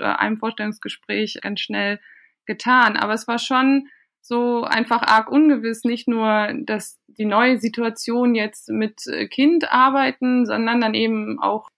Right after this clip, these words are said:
bei einem neuen Arbeitgeber. Also jetzt so nach der zweiten Elternzeit, äh, mit Amelie war es ja eben schon das andere Gefühl, in einen vertrauten Job zurückzukommen. Also das, äh, schon auf jeden Fall entspannter, muss ich sagen.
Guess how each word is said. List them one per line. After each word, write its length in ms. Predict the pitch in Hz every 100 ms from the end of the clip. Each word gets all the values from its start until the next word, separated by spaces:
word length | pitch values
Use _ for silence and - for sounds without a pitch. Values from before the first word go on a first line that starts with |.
| -
bei 60 | 220
einem 160 | 220
neuen 200 | 214 214
Arbeitgeber. 680 | 202 202 214 - - 175 180
Also 180 | 185 208
jetzt 200 | 220 220
so 60 |
nach 160 | 220 226
der 140 | 226
zweiten 360 | - 233 285 285
Elternzeit, 840 | 277 262 269 254 247 254 240 240 -
äh, 200 | 220 214
mit 180 | 220 -
Amelie 480 | 220 226 233 233 233 _ _ _
war 160 | 220 233
es 60 |
ja 80 | 233
eben 400 | - 226 226 220
schon 520 | 220 220 247 247 240 247
das 140 | 202
andere 400 | - 240 269 254
Gefühl, 460 | 233 - 240 240 240
in 180 | -
einen 200 | 220 220
vertrauten 480 | 220 226 208 247 240
Job 220 | 208 208
zurückzukommen. 760 | - 196 220 - 190 - 180 175
Also 220 | 180 180
das, 260 | 202 202 -
äh, 180 | - 202
schon 380 | - 240 240 220
auf 220 | 214 -
jeden 180 | 220 220
Fall 120 | 196
entspannter, 540 | 180 - 180 180 185
muss 200 | 175 175
ich 120 | 175
sagen. 420 | - 175 175 180